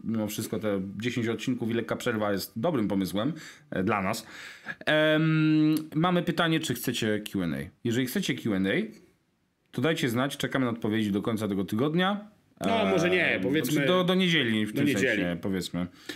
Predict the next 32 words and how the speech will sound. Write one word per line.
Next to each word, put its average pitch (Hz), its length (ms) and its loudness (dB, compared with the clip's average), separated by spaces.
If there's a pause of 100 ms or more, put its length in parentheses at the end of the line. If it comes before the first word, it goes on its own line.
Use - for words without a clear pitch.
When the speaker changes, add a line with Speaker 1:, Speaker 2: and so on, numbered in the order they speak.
(440)
Speaker 1:
I 240 520 4
ten 180 140 4
Q 170 180 0
and 160 100 4
A 151 60 4
zrobimy, 131 460 2
bo 147 720 2
na 143 340 2
nic 143 400 2
większego 139 480 0
w 139 40 -10
tym 139 140 0
momencie 135 320 0
nie 135 100 2
mamy 139 200 2
za 127 120 2
bardzo, 127 680 0
nie 123 160 0
powiem, 147 220 2
że 139 120 2
weny, 156 400 2
ale 127 280 0
czasu. 139 400 -2 (220)
Speaker 2:
Mocy 139 260 -2
przerobowych. 143 640 -2
Speaker 1:
Mocy 156 260 2
przerobowych, 120 720 -2 (220)
to 110 100 -4
jest 101 180 -6
najlepsze 107 340 -2
określenie 104 400 -2
chyba. 110 260 0